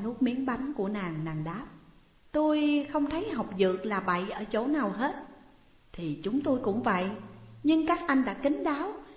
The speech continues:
chế giễu mấy chị học dược." "Nè, chị có biết không, con gái nhà giàu mà học dược thì rất hợp với sở thích của cha mẹ họ."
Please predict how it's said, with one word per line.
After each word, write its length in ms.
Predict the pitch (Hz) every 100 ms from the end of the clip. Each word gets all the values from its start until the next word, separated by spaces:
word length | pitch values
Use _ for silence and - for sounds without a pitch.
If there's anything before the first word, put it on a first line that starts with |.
| - -
chế 300 | 294 403 -
giễu 260 | 247 185
mấy 180 | 247 392 -
chị 180 | 233 196
học 160 | 202 202
dược." 260 | 208 214 247 - - - - - _ -
"Nè, 380 | 160 165 175 165 - -
chị 120 | 147
có 120 | -
biết 280 | 226 285 -
không, 260 | 214 220 156 - - - - -
con 220 | 294 330
gái 220 | 330 381
nhà 220 | 494 370
giàu 340 | 202 202 202 208
mà 120 | 185
học 220 | 190 190 190
dược 220 | 208 262 - - - -
thì 120 | 185
rất 200 | 220 - - -
hợp 220 | 165 165
với 100 | 240
sở 240 | - 175
thích 280 | - 294 -
của 140 | 175 190
cha 140 | 196 185 175
mẹ 140 | 165
họ." 460 | 165 165 160 185